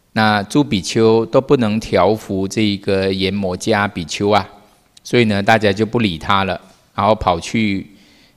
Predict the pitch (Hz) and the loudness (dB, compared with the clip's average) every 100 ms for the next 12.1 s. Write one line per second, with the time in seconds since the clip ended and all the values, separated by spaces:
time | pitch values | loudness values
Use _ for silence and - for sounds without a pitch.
0 | - 87 82 82 - - 90 85 131 120 | -10 -8 -8 -10 -6 0 0 0 0 0
1 | 110 - 85 80 - _ _ _ _ _ | -2 -2 -4 -4 -8 _ _ _ _ _
2 | _ _ - 104 98 92 90 - 92 90 | _ _ -6 -4 -2 -4 -6 -8 -6 -4
3 | 123 120 113 98 98 - 110 107 113 - | 0 0 -2 -2 -2 0 0 0 -4 -16
4 | - _ _ _ - 117 104 98 95 95 | -20 _ _ _ -10 -6 -4 -4 -4 -8
5 | 92 - 135 110 113 101 - 95 90 104 | -8 2 4 4 4 4 2 -2 -2 -2
6 | 117 117 104 92 80 - 104 98 117 104 | 0 0 -2 -2 -4 -2 -2 -2 -2 -2
7 | 101 85 - 104 87 - - - _ _ | -2 -6 -6 -6 -6 -12 -14 -18 _ _
8 | _ _ _ 107 117 110 95 95 110 107 | _ _ _ 2 2 2 -2 -2 -2 -2
9 | 110 92 82 110 104 101 - - 104 101 | -2 -2 -2 -4 -4 -4 -6 -6 -4 -2
10 | 90 - _ _ _ _ _ _ _ _ | -4 -8 _ _ _ _ _ _ _ _
11 | _ _ _ _ _ - 123 113 113 123 | _ _ _ _ _ -4 0 2 4 6
12 | 110 | 4